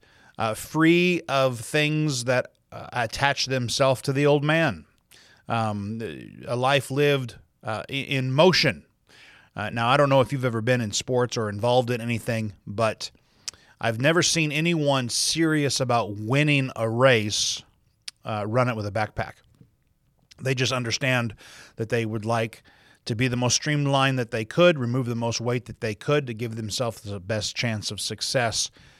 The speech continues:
But sometimes in the Christian life, I think we try to serve the Lord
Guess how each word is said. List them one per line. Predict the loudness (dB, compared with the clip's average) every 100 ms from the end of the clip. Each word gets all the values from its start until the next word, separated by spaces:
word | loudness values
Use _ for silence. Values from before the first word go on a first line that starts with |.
| _ _
But | -4
sometimes | 2 4 6 4 4
in |
the | 2
Christian | 4 2 2 2
life, | 4 4 2
I |
think | 0 0 0
we |
try | 0 2 2
to | 2
serve | 2 4 4 4
the | 2
Lord | 4 6 8 8 6 4